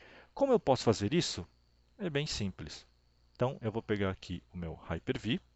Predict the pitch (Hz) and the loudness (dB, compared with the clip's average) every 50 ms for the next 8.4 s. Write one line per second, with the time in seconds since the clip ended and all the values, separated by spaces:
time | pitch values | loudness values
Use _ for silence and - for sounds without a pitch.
0 | _ _ _ _ - - - - - - - _ _ - 98 98 95 - - 92 | _ _ _ _ -20 -20 -20 -20 -20 -20 -20 _ _ -6 -4 -4 -4 -4 -4 -4
1 | 95 90 92 87 85 - - 95 92 - - 90 92 - - - 117 143 170 175 | -2 -2 -2 -2 -4 -4 -4 -6 -4 -4 -4 -4 -4 -4 -6 -6 -4 -4 -6 -8
2 | - _ _ _ _ - - _ _ _ _ - 98 - 107 98 - - 98 87 | -10 _ _ _ _ -20 -20 _ _ _ _ -10 -8 -4 -4 -4 -2 0 0 0
3 | 87 - - - 190 196 190 - 196 185 180 - - - 113 117 123 - - - | -2 -2 -2 -2 -2 -2 0 2 2 2 2 0 -2 -4 -4 -4 -4 -6 -8 -8
4 | - _ _ _ _ _ _ _ _ _ _ _ _ _ _ _ _ _ _ _ | -10 _ _ _ _ _ _ _ _ _ _ _ _ _ _ _ _ _ _ _
5 | _ _ - 104 113 107 - - 117 104 98 101 95 95 - 113 117 - - 127 | _ _ 0 2 2 2 4 4 4 4 6 6 4 4 2 -2 -8 -2 0 0
6 | 151 - - - 113 - 110 101 - - - 131 113 123 147 147 - 123 107 107 | 0 0 0 -4 -2 2 2 2 2 0 -2 -2 0 0 0 0 0 -2 -2 -2
7 | 104 101 - 117 98 104 101 95 98 101 92 90 92 - - - 127 - - - | -2 -4 -4 0 2 2 2 2 0 -2 -4 -4 -6 -6 -6 -8 -10 -8 -6 -6
8 | 131 - - - - 214 226 | -4 -4 -4 -4 -2 -2 -4